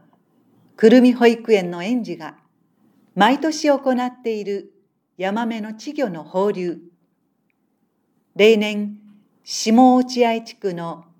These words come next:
彦山川河川敷で行っていましたが、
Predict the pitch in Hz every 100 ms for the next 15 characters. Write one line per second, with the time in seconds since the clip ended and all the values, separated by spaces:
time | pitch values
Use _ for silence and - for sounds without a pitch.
0 | _ _ _ - 277 277 302 285 240 170
1 | 160 165 185 185 269 262 226 247 220 208
2 | 214 220 220 220 208 214 214 180 165 170
3 | 170